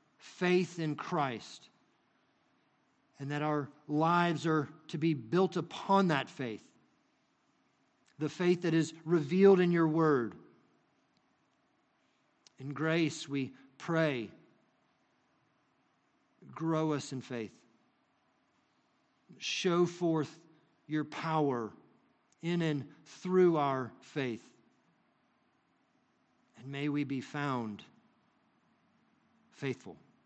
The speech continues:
productive in our faith, until you would call us home or Christ returns.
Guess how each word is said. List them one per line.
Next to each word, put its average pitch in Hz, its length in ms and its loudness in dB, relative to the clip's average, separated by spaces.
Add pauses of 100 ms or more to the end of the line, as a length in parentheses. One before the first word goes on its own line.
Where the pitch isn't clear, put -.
(1300)
productive 151 560 -6
in 127 120 -4
our 127 120 -4
faith, 104 340 -12 (1400)
until 151 320 -2
you 143 340 0 (1200)
would 127 140 -16
call 143 240 -6
us 131 100 -8
home 156 380 -8 (1500)
or 151 160 -6
Christ 143 560 -6 (1300)
returns. 107 640 -12